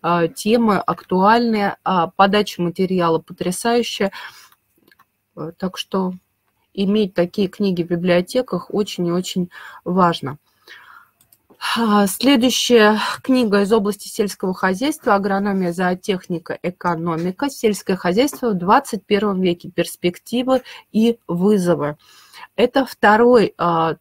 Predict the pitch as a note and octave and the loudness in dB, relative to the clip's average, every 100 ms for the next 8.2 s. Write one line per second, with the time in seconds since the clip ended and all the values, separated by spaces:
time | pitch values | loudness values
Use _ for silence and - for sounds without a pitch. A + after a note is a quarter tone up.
0 | _ G#3+ A3 C4 C#4+ - G3 F3+ F#3+ F3+ | _ 0 2 2 0 -4 -4 -2 0 0
1 | F#3 A#3 C#4+ G#3 - F3 A#3 C4+ G#3+ F#3+ | 0 -2 -2 -4 -4 -2 -2 -2 -4 -8
2 | - F#3 - G3+ B3 B3 G3 F#3+ F#3 A#3+ | -8 -8 -6 -4 -4 -4 -6 -2 -2 -2
3 | C4 G3+ F#3 F3+ - F#3 G#3+ A#3 F#3 F3 | 0 -2 -4 -10 -4 -2 0 0 -2 0
4 | F#3+ G3 F#3+ F3+ F3 A#3 D4 A3+ - G#3 | 0 0 -2 -2 0 0 -2 -4 -4 0
5 | G#3+ G#3 G#3+ - - F#3 G3 B3+ B3 F3+ | 2 4 2 0 -6 0 4 4 4 0
6 | F3+ F3 F#3+ B3+ B3+ F#3+ - G3+ - E3+ | 0 -2 -2 -4 -4 -6 -4 -6 -6 -6
7 | - F3 A3 A#3+ F#3+ F#3+ G3 - F#3+ F#3 | -4 0 0 -2 -2 -2 -4 -6 -4 -2
8 | A3 | -2